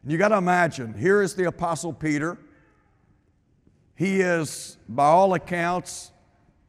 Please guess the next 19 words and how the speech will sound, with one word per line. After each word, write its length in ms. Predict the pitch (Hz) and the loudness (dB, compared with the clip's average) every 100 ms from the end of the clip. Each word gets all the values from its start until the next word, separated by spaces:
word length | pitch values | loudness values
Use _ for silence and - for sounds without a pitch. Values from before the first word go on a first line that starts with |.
| _ _ | _ _
a 80 | 117 | -12
diehard 580 | 104 147 170 160 170 147 | -2 2 4 4 2 0
Jew. 420 | 110 151 113 - - _ _ _ _ _ _ _ _ | -2 -2 -2 -8 -18 _ _ _ _ _ _ _ _
He 180 | 156 180 | -2 0
has 160 | 180 120 | 0 -2
been 400 | 160 170 165 143 | -4 -4 -4 -6
observant 680 | 131 104 156 185 208 208 190 | -6 -4 -2 0 0 -4 -6
of 120 | 123 | -6
the 80 | 147 | -2
law 240 | 151 165 | 2 2
of 40 | 143 | 2
Moses, 600 | 151 180 196 196 196 139 | 0 0 0 -2 -4 -4
and 120 | 131 | -4
that 120 | 151 | -2
would 120 | 170 | -2
include 440 | 170 156 180 180 156 | -4 -4 -2 -2 0
those 240 | 160 151 | -2 -2
dietary 600 | 120 147 170 170 175 170 | 2 2 2 -2 -4 -2
restrictions. 960 | 151 139 - 156 - 107 - - - - | -2 -6 -4 -4 -6 -14 -18 -20 -20 -20